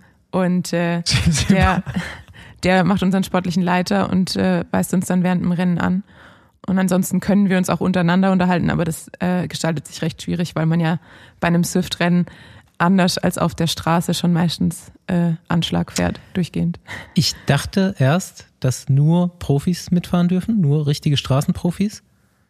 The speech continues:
Speaker 3: Es ist aber Jason Osborne dabei. Also müssen auch andere Verbände Swifter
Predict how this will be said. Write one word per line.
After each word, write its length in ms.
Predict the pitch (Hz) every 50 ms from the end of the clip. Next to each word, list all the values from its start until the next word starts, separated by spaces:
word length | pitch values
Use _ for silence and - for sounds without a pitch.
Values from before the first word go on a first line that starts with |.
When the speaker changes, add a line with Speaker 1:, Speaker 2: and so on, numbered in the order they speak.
| _ _ _ _ _ _ _ _ _ _ _ _ _ -
Speaker 3:
Es 200 | 135 127 - -
ist 200 | - 131 - -
aber 180 | 139 135 143 127
Jason 260 | - 139 139 135 147
Osborne 380 | 151 139 - - 110 107 107
dabei. 340 | 101 101 104 101 98 101 104 - _ - -
Also 280 | - 117 113 117 127
müssen 340 | 123 127 135 - - 147 156
auch 500 | 147 131 123 127 147 147 - - - -
andere 320 | 135 131 143 151 156 151 147
Verbände 580 | - 151 135 127 147 147 156 160 175 180 190 - - _ _ _ _ _ _ _ _ _ _ _ _ _ _ _ _ _ _ _ - -
Swifter 640 | - - 143 151 139 - - - 120 107 107 104